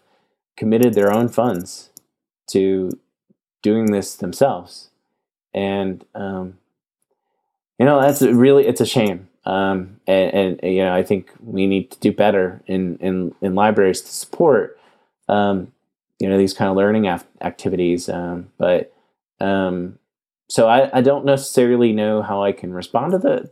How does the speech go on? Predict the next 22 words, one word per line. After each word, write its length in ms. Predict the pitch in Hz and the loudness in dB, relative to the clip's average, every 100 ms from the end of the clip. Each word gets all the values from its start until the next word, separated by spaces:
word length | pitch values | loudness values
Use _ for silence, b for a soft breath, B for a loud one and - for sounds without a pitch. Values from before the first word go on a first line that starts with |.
| _ | _
the, 180 | - - - | -12 -10 -2
the, 300 | 131 127 - | 2 2 0
those 280 | 117 131 131 | 2 2 2
challenges, 600 | 139 131 139 139 139 - b b b b | -2 -2 0 0 0 -8 b b b b
except 420 | 117 - 127 - | -2 0 0 2
for, 520 | 127 120 120 117 - | 2 4 2 2 -2
um, 360 | 101 101 98 98 _ _ _ _ - | -6 -6 -8 -10 _ _ _ _ -16
trying 460 | - 113 117 123 117 | -2 0 2 0 -2
to 420 | 113 107 104 98 | 0 2 0 -2
share 500 | - 107 107 107 - | 0 2 2 -2 -6
material 560 | 107 92 101 101 113 123 _ _ _ _ _ | -10 -4 0 2 0 -4 _ _ _ _ _
as 100 | 107 | -4
much 240 | 104 107 - | 0 0 -2
as 100 | 104 | -2
possible, 640 | - 98 - - 135 139 _ _ _ _ _ | 0 -2 -2 -4 -4 -4 _ _ _ _ _
um, 380 | 110 107 101 95 | -2 -2 -2 -4
from 200 | - 101 | -2 0
other 240 | 98 104 101 | 2 4 4
libraries, 600 | 98 104 110 113 - - | 4 4 4 2 -4 -2
what 200 | 101 101 | 0 0
they've 160 | 98 | -2
done 380 | 95 95 101 104 | 0 -2 -2 -8